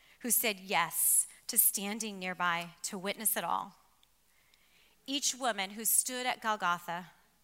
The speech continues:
brought her own experiences with Jesus to his cross. Each experienced Jesus' crucifixion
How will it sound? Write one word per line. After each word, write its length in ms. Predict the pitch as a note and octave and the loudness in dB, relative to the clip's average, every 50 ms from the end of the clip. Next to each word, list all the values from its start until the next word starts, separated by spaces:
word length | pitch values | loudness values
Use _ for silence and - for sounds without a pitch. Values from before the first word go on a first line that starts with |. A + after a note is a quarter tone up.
| _ _ _ _ _ _ _ | _ _ _ _ _ _ _
brought 320 | G3 G3+ A3 A3 A3+ - G3+ | -6 0 4 6 6 6 4
her 160 | A#3+ A#3 - - | 0 -4 -4 -2
own 200 | A3 A#3 B3+ C#4 | -4 -4 -4 -2
experiences 920 | B3+ - - - - - A#3 A3 G#3+ G3+ F#3+ F#3 - - G3 F3+ F3 F#3+ | 0 2 2 2 2 0 -2 -2 -2 -4 -4 -4 -4 -6 -4 -4 -6 -6
with 200 | F#3+ G#3+ F#3+ - | -6 -8 -10 -8
Jesus 640 | - - F#3+ F#3+ F3+ - F3+ F3+ - - - - - - - _ _ _ _ | -8 -8 -8 -6 -6 -6 -6 -4 -4 -2 -2 -2 -2 -4 -12 _ _ _ _
to 160 | - - A3 F#3 | -4 -4 -4 -4
his 280 | E3 D#3+ G3+ F#3 - | -8 -6 -2 -2 -2
cross. 640 | - - - F3 E3+ E3+ E3 - - - - - - - - _ _ _ _ _ _ _ _ _ _ _ _ _ _ _ _ | -2 -4 -6 -6 -6 -6 -6 -4 0 2 2 2 0 -2 -10 _ _ _ _ _ _ _ _ _ _ _ _ _ _ _ _
Each 320 | - C4 D4 C#4 - - - | -6 -4 0 2 2 0 0
experienced 760 | B3+ - - - - - A#3+ A3+ A#3 A#3 A#3 A3+ G#3+ - - | 2 2 4 4 4 0 -2 -4 -2 -4 -4 -2 -4 -4 -4
Jesus' 440 | - - A3+ A3+ A#3 A#3 C#4 - - | -4 -8 -8 -6 -8 -4 -2 -2 -2
crucifixion 800 | - - C#4 B3 - - A#3+ - G#3+ G3+ - - - A3 G3+ | -2 -4 -6 -6 -6 -6 -4 -6 -8 -4 -2 -4 -4 -4 -6